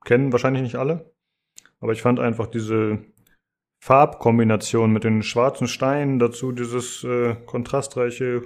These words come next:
gelbliche Moos da. Ich fand das, weiß nicht, das wirkte so giftig,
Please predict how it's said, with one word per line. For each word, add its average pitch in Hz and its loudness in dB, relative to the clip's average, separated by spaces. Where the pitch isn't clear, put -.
gelbliche 127 -2
Moos 131 0
da. 147 0
Ich - -12
fand 110 -2
das, - -4
weiß 110 2
nicht, 101 -4
das 107 -2
wirkte 120 -2
so 120 2
giftig, 117 -2